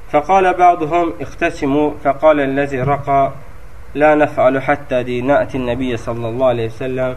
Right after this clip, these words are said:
fənəzkuruhu ləhullezi kənə", deyir. Və gətirirlər bunlara bir neçə dənə qoyun verirlər və sahabilər deyir ki, "Gəlin bunu bölüşdürək."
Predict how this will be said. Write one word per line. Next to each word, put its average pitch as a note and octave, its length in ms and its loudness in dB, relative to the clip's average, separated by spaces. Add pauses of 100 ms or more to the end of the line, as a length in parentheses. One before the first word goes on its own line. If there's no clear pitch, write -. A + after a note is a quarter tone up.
(360)
fənəzkuruhu A#2+ 760 -2 (100)
ləhullezi A#2+ 680 -6
kənə", A2+ 340 0
deyir. G2 160 -10 (580)
Və D#3 160 6 (640)
gətirirlər E3+ 480 2
bunlara E3 320 2
bir E3+ 80 -4
neçə D#3 240 -2
dənə D3+ 180 2
qoyun D3 300 2
verirlər C#3 600 2 (460)
və D3 160 4 (540)
sahabilər D3+ 420 2
deyir D3 200 -4
ki, E3+ 100 -2 (340)
"Gəlin D3+ 280 2
bunu D3 180 0 (100)
bölüşdürək." A#2 520 -4